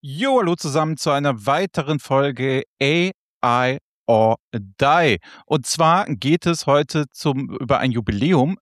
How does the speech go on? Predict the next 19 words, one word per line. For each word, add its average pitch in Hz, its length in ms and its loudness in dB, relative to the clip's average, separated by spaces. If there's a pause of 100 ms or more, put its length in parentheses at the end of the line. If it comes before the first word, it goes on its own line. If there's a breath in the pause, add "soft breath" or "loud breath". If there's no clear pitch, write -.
fünfzehn - 1080 -2 (100)
Jahre 131 720 0 (300)
Dashboarding. 120 880 0
Und 110 240 -4
wen 139 180 0
sollte 131 260 0
ich 123 80 -8
da 131 120 0
anders 123 240 -2
einladen 127 640 0 (240)
als 123 400 -2 (180)
Kai-Uwe 127 480 -4
Stahl? 120 400 0
Der 117 80 0
hat 107 60 -2
gesagt, 113 340 -2
„Ja 113 80 -2
klar, 101 320 -2 (540 loud breath)
das 143 340 -2